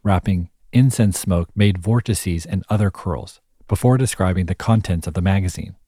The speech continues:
casting calls from porn films and ad space for rubber girls.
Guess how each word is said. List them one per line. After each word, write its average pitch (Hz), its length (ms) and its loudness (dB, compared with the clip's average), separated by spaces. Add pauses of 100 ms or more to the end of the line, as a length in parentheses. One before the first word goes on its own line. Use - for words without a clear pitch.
(200)
casting 117 400 2
calls 104 360 0
from 90 180 -4
porn 117 300 0
films 80 460 -4
and 95 100 -2
ad 107 240 2
space 104 340 -2
for - 180 0
rubber 90 320 -2
girls. 87 480 -4